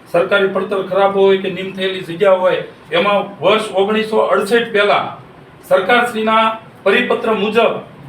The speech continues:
ત્યારના મામલતદારશ્રીઓએ જે વાડા રજિસ્ટરોમાં નામ નોંધણી કરી અધિકૃત કરેલા વાડાઓ હતા, સાહેબ, એ વાડાઓ already સોંપાઈ ચૂકેલા છે. તો પહેલા દબાણો કરાવવા અને પછી પાછું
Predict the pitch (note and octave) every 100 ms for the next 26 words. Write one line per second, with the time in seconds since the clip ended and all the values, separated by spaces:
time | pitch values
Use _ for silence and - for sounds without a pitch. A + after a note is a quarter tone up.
0 | B2+ - - F#3+ A3 A3+ E3 F#3+ G#3+ G#3+
1 | A3 G#3+ A3 A3 A3 - E3+ A3+ F#3+ -
2 | - - - D3+ G3+ G#3+ G3+ A3 G3+ G#3+
3 | G#3+ F#3+ F#3 G#3+ G#3 - D#3+ G3+ G#3+ A3
4 | G#3+ G#3+ G#3 F#3+ G#3+ A3+ A3 B3+ G#3+ G#3
5 | F#3+ F3+ G#3+ G#3+ G3 G3 A3 F#3+ D3+ C#3
6 | - - B2 A2 - - E3+ A3 G#3+ G3
7 | A3 A#3+ A#3 F#3+ A3 G#3+ A3+ B3 G#3+ F#3+
8 | B3+ B3+ - G#3+ G3+ D#3 B2 B2+ - -
9 | - - - - A#3+ A#3 G3 B3 B3 G3+
10 | A#3+ B3 B3 A#3+ A#3+ B3+ C4 C4 C4 -
11 | - - F#3 A3+ A3 G#3+ - C4 A#3 A#3
12 | B3+ A3 -